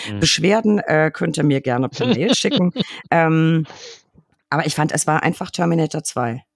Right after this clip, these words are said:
Speaker 1: Ja, finde ich auch. Da sind wir uns auf jeden Fall einig, wie bei vielen anderen Punkten heute. <laughs>
Speaker 2: Ja, und es geht tatsächlich auch gar nicht gegen Frauen, sondern Sarah Connor war ja großartig.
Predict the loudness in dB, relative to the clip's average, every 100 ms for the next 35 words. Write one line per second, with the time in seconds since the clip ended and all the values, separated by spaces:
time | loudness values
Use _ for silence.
0 | _ -4 -2 -4 -12 -10 -8 -4 -2 -4
1 | -2 -2 0 0 -2 -2 -4 -6 -6 -2
2 | -2 0 -2 0 -2 -4 -8 -6 0 2
3 | 0 -2 0 0 2 0 -2 -4 -12 -10
4 | -8 -8 -10 -14 _ _ -8 -6 -6 -8
5 | -10 -20 -20 -20 -18 -6 2 4 4 2
6 | 0 0 0 0 -2 0 0 -2 -4 -4
7 | -4 0 2 2 0 -2 -2 -2 -2 0
8 | 2 2 2 2 2 0 -2 _ -10 -4
9 | -2 -2 -2 -4 -4 -2 -2 -4 -4 -6
10 | -6 -6 -8 -10 -12 -14 -6